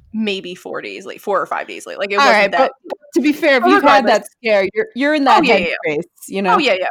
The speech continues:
Speaker 1: for sure, for sure. So we were calming her down, and we agreed that you and I would go with her to C V S and buy her a pregnancy test, or, like, buy a pregnancy test. <laughs> Um, we decided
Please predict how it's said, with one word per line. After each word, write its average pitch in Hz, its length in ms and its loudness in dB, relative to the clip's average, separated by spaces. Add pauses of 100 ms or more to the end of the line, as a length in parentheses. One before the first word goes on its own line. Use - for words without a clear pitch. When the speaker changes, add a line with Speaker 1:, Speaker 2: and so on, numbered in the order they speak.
(140)
Speaker 1:
for 339 100 -2
sure, - 200 -4
for 269 140 -8
sure. - 240 -8 (320)
So - 120 -10
we 262 140 -8
were 277 80 -4
calming 254 300 0
her 240 60 0
down, 190 220 -2
and 180 80 -10
we 196 140 -8
agreed 180 520 -8 (260)
that 185 160 -4
you 214 240 -10
and 254 100 -2
I 196 520 -2 (120)
would 180 240 -10
go 214 160 -2
with 202 220 -6
her 190 400 -2
to 233 280 -10
C 254 220 -8
V 214 180 -10
S 175 280 -6
and 185 200 -10
buy 175 280 -4
her 175 240 -8
a - 80 -12
pregnancy - 420 -12
test, - 380 -20
or, 220 180 -6
like, 185 160 -8
buy 190 200 -2
a - 40 -6
pregnancy - 540 -14
test. - 240 -16 (280)
<laughs> 240 120 -4 (2250)
Um, 202 560 -2 (580)
we 226 480 -8
decided 190 720 -4